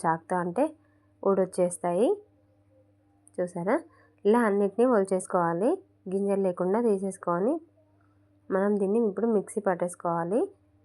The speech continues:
చూసారా, ఇలా అన్నిటినీ ఒలుచుకొని పక్కకు పెట్టుకోవాలి ఫస్ట్. పిల్లలు నార్మల్గా తినమంటే అస్సలు తినరు కదా, ఇలా చేసిస్తే ఖచ్చితంగా తింటారు.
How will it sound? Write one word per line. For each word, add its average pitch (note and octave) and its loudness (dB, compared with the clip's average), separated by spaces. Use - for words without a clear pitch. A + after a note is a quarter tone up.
చూసారా, F#3+ -4
ఇలా G#3+ 0
అన్నిటినీ G3 0
ఒలుచుకొని F#3 -2
పక్కకు F#3+ -4
పెట్టుకోవాలి E3+ -4
ఫస్ట్. E3+ -6
పిల్లలు G3 2
నార్మల్గా F#3 2
తినమంటే F3+ 0
అస్సలు F#3+ -4
తినరు F3+ -4
కదా, F#3+ 0
ఇలా F#3 -2
చేసిస్తే F3 -2
ఖచ్చితంగా F#3 -2
తింటారు. F3+ 0